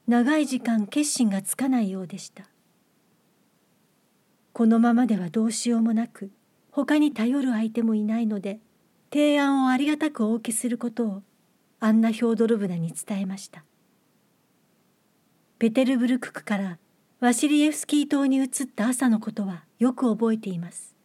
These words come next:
秋の空はよく晴れ渡り、空気は乾燥し、とても冷え込んだ朝でした。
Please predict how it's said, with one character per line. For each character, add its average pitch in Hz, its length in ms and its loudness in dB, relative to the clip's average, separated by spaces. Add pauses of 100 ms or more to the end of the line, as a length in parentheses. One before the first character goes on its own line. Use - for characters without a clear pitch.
(760)
秋 285 280 0
の 262 140 2
空 240 300 0
は 208 140 -2
よ 233 160 0
く 277 160 -2
晴 226 260 -2
れ 226 60 0
渡 226 280 -2
り、 180 180 -8 (320)
空 269 240 0
気 214 160 -6
は 185 180 -4
乾 214 200 -2
燥 208 300 -6
し、 214 320 -12 (360)
と 254 120 0
て 285 140 0
も 294 120 2
冷 294 80 -6
え - 20 -14 (160)
込 277 220 -2
ん 269 60 0
だ 269 120 -2
朝 269 240 -4
で 185 140 -8
し - 120 -14
た。 - 180 -20